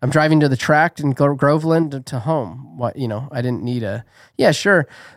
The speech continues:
Would I, should I have bought maybe more of that? Should I have splurged more to,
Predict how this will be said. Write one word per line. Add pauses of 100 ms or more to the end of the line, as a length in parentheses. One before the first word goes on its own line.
Would
I, (100)
should
I
have
bought
maybe
more
of
that?
Should
I
have
splurged
more
to,